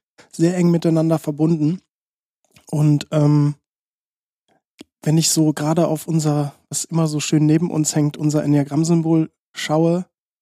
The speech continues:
und wie die unterschiedlichen Enneagrammstile mit Schmerz umgehen, dann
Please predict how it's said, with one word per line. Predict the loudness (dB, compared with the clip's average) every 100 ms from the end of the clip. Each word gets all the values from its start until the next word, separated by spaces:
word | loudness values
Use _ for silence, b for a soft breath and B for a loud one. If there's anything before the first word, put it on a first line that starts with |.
| _
und | -4 -2
wie | -4 -4
die | -4
unterschiedlichen | -4 -4 -4 -2 -2 -4 -4 -2 -2 -2 _
Enneagrammstile | -4 -4 -4 -4 -4 -2 0
mit | 0 -2
Schmerz | -2 0 0 -2
umgehen, | -4 0 2 2 2 0 _ _ _ _ _ _ _ _ _
dann | -4 -2 -4